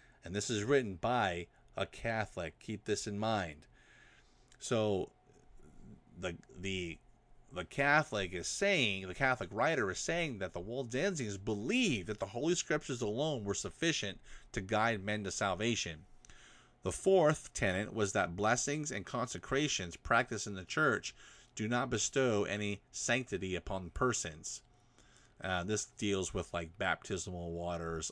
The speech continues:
unctions, you know, holy oils or holy, uh, water, that type of thing. The fifth tenet is that Catholic priests have no authority and the Pope is the <laughs> Antichrist. <laughs>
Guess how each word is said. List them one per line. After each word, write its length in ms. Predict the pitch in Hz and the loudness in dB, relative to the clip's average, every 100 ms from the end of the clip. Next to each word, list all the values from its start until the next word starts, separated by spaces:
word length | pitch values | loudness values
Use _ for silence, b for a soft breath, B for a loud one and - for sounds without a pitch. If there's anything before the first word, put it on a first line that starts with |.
| - | -6
unctions, 680 | 87 85 - 87 87 82 B B B | -6 -4 -6 -6 -6 -8 B B B
you 80 | - | -10
know, 140 | 87 76 | -8 -8
holy 460 | - 107 101 98 - | 2 4 6 4 2
oils 680 | 95 98 95 92 98 92 | 4 4 4 0 -2 -2
or 100 | 87 | -4
holy, 480 | - 120 110 107 104 | 0 4 4 4 2
uh, 420 | 95 - 90 87 | 0 -4 -2 -2
water, 500 | 82 90 90 87 87 | -2 0 0 0 -2
that 200 | 85 76 | -2 -4
type 220 | - 87 92 | -4 -6 -6
of 80 | |
thing. 300 | - 113 85 - b b b b _ - - - - _ - B B - | -2 -2 -2 -10 b b b b _ -20 -20 -20 -20 _ -20 B B -4
The 80 | 107 | -2
fifth 460 | - 165 160 - | 2 4 4 2
tenet 380 | - 101 92 104 | -2 -2 0 -4
is 180 | - 98 | -4 0
that 220 | 92 92 B B B B | 0 0 B B B B
Catholic 440 | - 120 107 107 - | 6 6 6 -2 -2
priests 480 | 156 156 120 - - | 2 4 4 0 -4
have 220 | 85 95 | -4 -2
no 200 | 110 151 | 2 2
authority 540 | 147 156 151 101 87 | 2 4 6 6 2
and 120 | 87 | -2
the 60 | 87 | -6
Pope 440 | - - 147 104 | -2 4 4 4
is 200 | 98 98 | 0 -2
the 180 | - 120 110 | -2 -2 2
<laughs> 80 | 127 | 4
Antichrist. 920 | 139 107 95 - 98 87 80 - | 6 6 4 2 2 2 0 -6
<laughs> 60 | - | -8